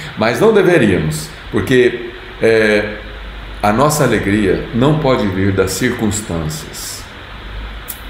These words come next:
As no-, a nossa alegria não deve, de maneira nenhuma, vir das circunstâncias. E muitas vezes nós nos esquecemos disso.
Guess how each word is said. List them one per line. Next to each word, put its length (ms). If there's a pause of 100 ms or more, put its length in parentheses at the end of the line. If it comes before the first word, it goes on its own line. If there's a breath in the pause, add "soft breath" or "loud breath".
(460 loud breath)
As 220
no-, 280
a 80
nossa 340
alegria 520
não 320 (200)
deve, 500
de 160
maneira 400
nenhuma, 440 (440 loud breath)
vir 680
das 200
circunstâncias. 880
E 40
muitas 440
vezes 340
nós 240
nos 180
esquecemos 680
disso. 360